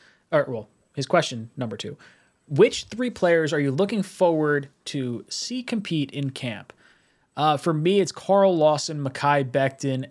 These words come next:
and Sauce Gardner. Those would be the three that I'm, I'm most intrigued about,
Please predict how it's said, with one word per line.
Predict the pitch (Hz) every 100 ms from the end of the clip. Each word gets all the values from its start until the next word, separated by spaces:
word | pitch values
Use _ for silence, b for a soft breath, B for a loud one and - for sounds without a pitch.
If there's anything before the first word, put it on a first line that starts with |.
| -
and | 127 127 120
Sauce | - - 131 123 -
Gardner. | 117 117 - 113
Those | 123 135
would | 135
be | 135
the | 127 123
three | - 139 143 143
that | 135 127
I'm, | 123 123
I'm | 135 135
most | 139 165 190 190
intrigued | 160 - 160 151 143
about, | 131 135 135